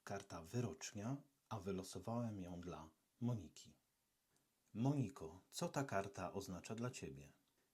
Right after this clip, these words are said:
Karta wyrocznia mówi mi o tym, że pora, abyś sięgnęła do swoich zasobów.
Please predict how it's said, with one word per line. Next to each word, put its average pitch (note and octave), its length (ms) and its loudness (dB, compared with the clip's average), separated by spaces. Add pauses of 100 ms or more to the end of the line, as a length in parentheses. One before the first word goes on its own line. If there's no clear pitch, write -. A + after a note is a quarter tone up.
Karta D3+ 360 6
wyrocznia A2+ 540 4
mówi A2+ 340 4
mi F#2+ 160 2
o A2+ 180 0
tym, A#2 340 2 (180)
że G2+ 460 0 (400)
pora, G#2 500 2
abyś G2+ 340 0
sięgnęła A2 680 2
do G2 140 2
swoich G2 400 0
zasobów. E2+ 680 -6